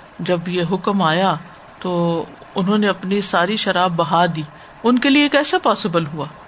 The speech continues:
کیونکہ ان کا ایمان اب مضبوط ہو چکا تھا۔ تو جب ایمان کی قوت ہوتی ہے انسان کے اندر تو اس کے لیے برائیاں چھوڑنا اور ایڈکشن چھوڑنا آسان ہوتا ہے، ورنہ کوئی اور طریقہ دنیا میں ایجاد نہیں ہوا کہ جس کی وجہ سے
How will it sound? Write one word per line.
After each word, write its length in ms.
کیونکہ 180
ان 120
کا 100
ایمان 420
اب 120
مضبوط 420
ہو 100
چکا 260
تھا۔ 160
تو 100
جب 260
ایمان 460
کی 120
قوت 420
ہوتی 240
ہے 40
انسان 360
کے 120
اندر 260
تو 180
اس 160
کے 100
لیے 140
برائیاں 360
چھوڑنا 400
اور 140
ایڈکشن 420
چھوڑنا 340
آسان 420
ہوتا 240
ہے، 40
ورنہ 220
کوئی 240
اور 260
طریقہ 300
دنیا 340
میں 140
ایجاد 360
نہیں 120
ہوا 220
کہ 80
جس 240
کی 100
وجہ 300
سے 280